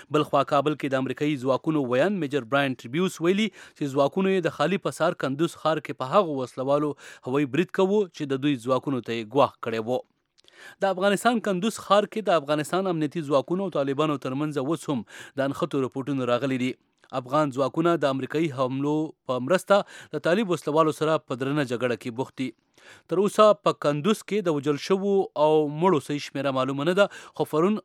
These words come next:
افغان چارواکو ویلي وو، د امنیتي ځواکونو او طالبانو ترمنځ، آه، جګړه کې لږ تر لږه شپېته کسان وژل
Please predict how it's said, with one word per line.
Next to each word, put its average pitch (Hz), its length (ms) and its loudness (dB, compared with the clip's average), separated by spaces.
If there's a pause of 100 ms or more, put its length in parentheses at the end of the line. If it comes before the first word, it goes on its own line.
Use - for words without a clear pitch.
(140)
افغان 151 360 0
چارواکو 143 460 -2
ویلي 180 180 0
وو، 196 220 -4
د 151 80 0
امنیتي 143 320 -6
ځواکونو 165 400 -2 (100)
او 135 160 -4
طالبانو 151 440 -2 (180)
ترمنځ، 127 420 -2
آه، - 1120 -2 (840)
جګړه 147 520 4
کې 185 100 4 (100)
لږ 196 100 2 (100)
تر 170 140 0
لږه 165 300 0
شپېته 170 340 -4
کسان 143 260 -4
وژل 127 240 -4